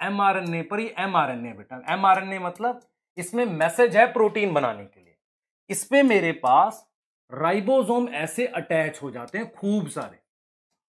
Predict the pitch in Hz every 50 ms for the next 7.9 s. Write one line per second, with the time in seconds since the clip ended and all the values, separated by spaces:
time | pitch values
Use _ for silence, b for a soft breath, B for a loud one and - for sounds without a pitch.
0 | _ _ - 185 202 220 240 226 226 - - 233 277 294 262 220 202 - 220 208
1 | 208 196 208 220 226 220 - - 196 185 190 185 170 185 185 175 180 180 175 170
2 | 156 165 165 - - 180 175 170 202 233 226 220 - _ _ _ _ _ _ _
3 | - 160 175 170 - 226 226 202 180 165 151 151 151 - 165 175 196 190 - -
4 | _ 196 196 196 196 226 233 240 247 226 226 160 131 113 101 92 - _ _ _
5 | _ _ _ _ _ _ _ _ _ _ _ _ _ _ _ _ - 185 196 202
6 | 202 190 180 180 185 196 240 262 254 233 202 190 190 208 180 160 131 110 110 113
7 | 127 135 143 190 202 202 269 269 - - - - - 277 - 233 208